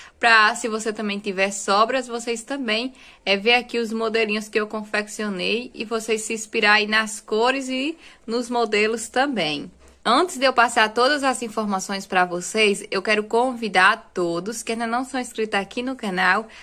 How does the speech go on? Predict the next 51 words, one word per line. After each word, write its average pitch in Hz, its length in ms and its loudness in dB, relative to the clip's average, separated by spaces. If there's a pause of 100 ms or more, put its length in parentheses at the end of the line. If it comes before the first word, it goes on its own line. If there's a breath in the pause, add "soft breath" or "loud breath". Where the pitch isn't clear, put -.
(140 loud breath)
a - 160 6
se - 220 0
inscrever. 208 920 0 (300 soft breath)
Ativa 226 340 -2
também 220 320 2
o 226 40 -6
sininho 208 360 -2
das 202 300 4
notificações 214 920 0
no 214 80 -2
modo 208 320 0
todas, 185 640 -4
pra 190 180 0
assim 202 220 -4
toda 208 280 -2
vez 202 200 0
que - 80 -4
eu 190 60 0
postar 196 360 0
aqui 196 200 -4
um 190 140 -8
vídeo 226 240 -6
novo 214 240 -2
no 214 100 -4
canal, 185 480 0 (340 loud breath)
você 208 300 2
ser 214 180 -2
notificado 196 800 0
logo 233 280 4
de 233 80 -10
primeiro. 190 580 -2 (340 loud breath)
Deixa 254 340 2
aí 240 100 2
também 226 260 -2
o 214 60 -6
teu 208 160 -2
joinha 208 500 -2
e 220 160 -2
o 208 60 -2
teu 208 240 0
comentário, 196 640 0
que 208 120 -2
é 214 100 2
muito, 247 500 -2
muito 220 300 -6
importante 202 560 -4
tá 208 160 0
aqui 208 340 -4
pro 202 220 -2
nosso 202 340 -4
canal. 185 540 -4